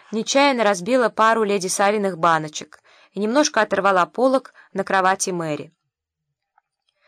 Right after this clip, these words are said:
Утром за мной прислала королева, чтобы сообщить мне лично, что должна отправить лорда Роберта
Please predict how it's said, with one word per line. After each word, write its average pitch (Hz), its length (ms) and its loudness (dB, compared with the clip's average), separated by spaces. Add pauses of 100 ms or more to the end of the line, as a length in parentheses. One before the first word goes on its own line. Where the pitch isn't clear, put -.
(460)
Утром 311 360 2
за 247 120 2
мной 294 420 2
прислала 220 500 0
королева, 208 640 -2 (340)
чтобы 202 320 -4
сообщить 202 560 -2
мне 190 160 -2
лично, 190 520 -4 (280)
что - 440 2
должна 247 420 0
отправить 214 500 -2
лорда 196 300 -2
Роберта 254 540 0